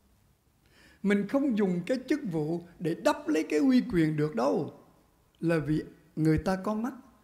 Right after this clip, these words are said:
người ta nhìn thấy. Mà thật đúng, chức vụ để nó qua một bên, nay còn mai mất. Cái uy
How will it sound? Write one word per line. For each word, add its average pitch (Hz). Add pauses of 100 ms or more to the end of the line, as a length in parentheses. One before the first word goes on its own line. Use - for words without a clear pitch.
(180)
người 143
ta 160
nhìn 143 (100)
thấy. 180 (3500)
Mà 165
thật 143
đúng, 214 (1800)
chức 233 (100)
vụ 135 (280)
để 143
nó 202
qua 180
một 151
bên, 170 (140)
nay 165
còn 139
mai 151
mất. 180 (440)
Cái 262
uy 254